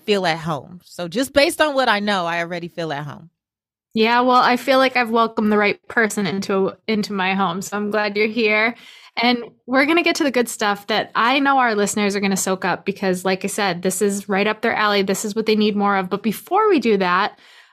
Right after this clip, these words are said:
Speaker 2: I would love for you to paint a picture of what led you down this path. I know you, you've been in the finance space, and that's really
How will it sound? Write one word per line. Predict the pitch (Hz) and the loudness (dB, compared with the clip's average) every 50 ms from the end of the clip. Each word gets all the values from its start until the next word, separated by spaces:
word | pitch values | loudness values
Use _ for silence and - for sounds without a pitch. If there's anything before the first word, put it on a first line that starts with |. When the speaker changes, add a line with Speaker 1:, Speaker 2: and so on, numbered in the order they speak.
| _ _ | _ _
Speaker 2:
I | 214 240 285 | 2 2 2
would | 311 269 | 4 4
love | 269 254 254 247 240 | 4 4 4 2 0
for | - - 254 | -2 0 0
you | 233 220 226 226 | 2 2 0 0
to | - - | -2 -4
paint | 220 - - 233 233 233 233 | -8 -2 2 4 4 4 2
a | - 214 | 0 -8
picture | - - 226 214 - - - 233 214 | -6 -6 -6 -4 -4 -4 -2 -2 -2
of | 202 190 190 | -2 -4 -4
what | 202 202 220 226 - - _ _ | -2 0 0 -2 -2 -6 _ _
led | 226 226 233 262 254 233 | -2 0 2 2 2 2
you | 254 254 | 2 2
down | 233 220 214 208 202 | 2 0 0 0 0
this | 202 190 - | 0 0 -2
path. | - - - 170 160 160 - - | -6 -6 -4 -2 -2 -2 -2 0
I | 202 | 0
know | 190 208 208 | 2 2 4
you, | 214 220 214 220 226 226 220 214 214 - - - - _ | 4 4 4 4 4 4 4 2 0 -2 -14 -20 -6 _
you've | 233 202 | -2 0
been | 208 226 233 | 2 2 4
in | 226 | 4
the | 220 208 | 2 2
finance | - - - 226 214 220 226 226 226 226 226 | 0 -2 -4 -2 0 2 2 2 2 2 -2
space, | - - - - 220 214 214 214 220 220 202 202 - - - | -6 -8 -4 0 2 2 4 4 4 4 2 0 -4 -8 -6
and | - 202 190 190 190 185 185 185 | -4 -2 -2 0 0 0 0 0
that's | 180 208 220 214 - | -2 -2 -4 -2 0
really | 240 226 220 226 - | 0 2 2 2 0